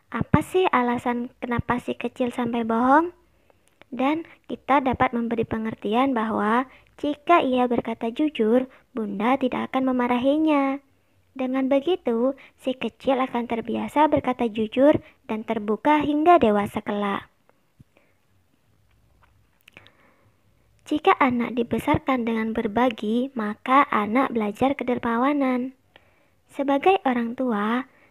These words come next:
bunda pasti selalu ingin anaknya suka berbagi dan tidak pelit kepada sesamanya. Jika ingin seperti itu,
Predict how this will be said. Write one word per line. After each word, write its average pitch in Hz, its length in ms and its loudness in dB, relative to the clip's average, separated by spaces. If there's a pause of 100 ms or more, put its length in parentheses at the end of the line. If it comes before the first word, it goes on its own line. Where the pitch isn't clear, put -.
bunda 240 480 0
pasti 226 480 0
selalu 233 400 2
ingin 226 400 -2
anaknya 226 560 -4
suka 240 320 -6
berbagi 226 720 -2 (320)
dan 240 220 -4
tidak 220 260 -4
pelit 254 380 0
kepada 233 400 0
sesamanya. 214 800 -4 (880)
Jika 320 340 4
ingin 311 240 0
seperti 302 540 -2
itu, 262 420 2